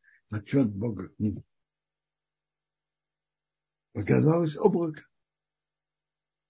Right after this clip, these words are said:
Тут сейчас мы переходим к истории вот,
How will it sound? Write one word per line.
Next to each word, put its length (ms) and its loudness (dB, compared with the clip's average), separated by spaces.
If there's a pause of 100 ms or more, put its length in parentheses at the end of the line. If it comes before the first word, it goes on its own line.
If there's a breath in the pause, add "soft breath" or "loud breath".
(2000)
Тут 160 2
сейчас 320 2
мы 160 4
переходим 1000 2 (960)
к 420 2 (360)
истории 880 6 (1900)
вот, 440 4